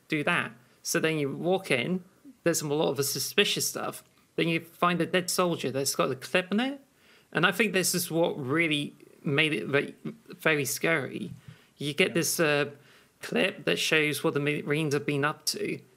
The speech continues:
Speaker 1: then they di-, discover there's Flood, and it's all caught on video, and then as soon as
Speaker 2: Yeah.
Speaker 1: that pops up, Master Chief immediately took out the chip,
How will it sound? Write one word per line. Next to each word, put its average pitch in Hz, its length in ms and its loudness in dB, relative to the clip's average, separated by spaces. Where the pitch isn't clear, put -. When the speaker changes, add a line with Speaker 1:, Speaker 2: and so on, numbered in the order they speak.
Speaker 1:
then 151 160 0
they 147 80 2
di-, 143 380 0
discover 151 500 0
there's 131 280 0
Flood, - 500 -2
and 147 100 0
it's 139 80 0
all 170 100 2
caught 175 280 2
on 131 120 0
video, 156 540 -2
and 151 120 -2
then 156 80 0
as 156 140 0
soon 214 220 2
as 180 160 0
Speaker 2:
Yeah. 104 80 -10
Speaker 1:
that 160 240 2
pops 170 220 2
up, 139 360 2
Master 180 300 2
Chief - 320 0
immediately 147 440 0
took 180 200 2
out 160 160 0
the 147 80 2
chip, - 540 0